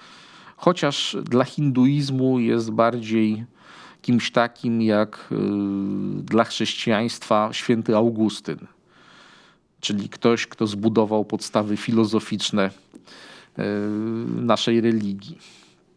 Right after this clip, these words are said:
Bo tak jak właśnie w chrześcijaństwie to był święty Augustyn,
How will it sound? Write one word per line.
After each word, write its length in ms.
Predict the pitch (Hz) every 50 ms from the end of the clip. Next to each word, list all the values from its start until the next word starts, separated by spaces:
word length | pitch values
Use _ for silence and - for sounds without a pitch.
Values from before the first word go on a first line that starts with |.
| _ _ _ _ -
Bo 160 | 98 98 95
tak 240 | - - 110 101 -
jak 160 | 95 95 101
właśnie 380 | 98 101 95 - - 107 101 95
w 60 | -
chrześcijaństwie 720 | - - 101 - - - 117 107 104 104 - - - 98
to 260 | - - 95 95 98 98 95 95 95 95
był 160 | 98 95 95
święty 400 | 95 - - 95 87 - - 101
Augustyn, 600 | 90 104 107 110 113 107 - - - 87 67 80